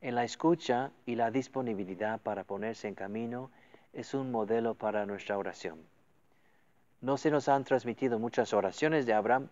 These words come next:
pero allí donde iba, construía para su Dios altares, lugares de oración. De este modo, el camino de su vida tuvo múltiples experiencias con Dios. También algunas que lo pusieron a prueba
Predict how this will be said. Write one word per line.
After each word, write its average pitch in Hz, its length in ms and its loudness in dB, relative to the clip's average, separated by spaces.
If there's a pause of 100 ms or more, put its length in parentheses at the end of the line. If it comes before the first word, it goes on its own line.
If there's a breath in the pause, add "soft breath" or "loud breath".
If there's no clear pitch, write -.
pero 160 300 6 (120)
allí 131 240 2
donde 131 300 2
iba, 127 320 2 (420 soft breath)
construía 139 920 2
para 123 180 0
su 120 160 -2
Dios 113 420 0
altares, 117 640 0
lugares 98 380 -4
de 92 80 -12
oración. 127 500 0 (800 soft breath)
De 127 60 -4
este 127 180 0
modo, 139 220 4
el 127 80 2
camino 131 340 -2
de 120 80 -2
su 117 160 -6
vida 120 380 -2
tuvo 120 280 4
múltiples 131 520 0
experiencias 101 880 -6
con 90 240 -10
Dios. - 400 -8 (1120 soft breath)
También 135 400 4
algunas 127 400 2
que 117 120 2
lo 104 100 2
pusieron 104 480 -4
a 90 80 -8
prueba 95 400 -8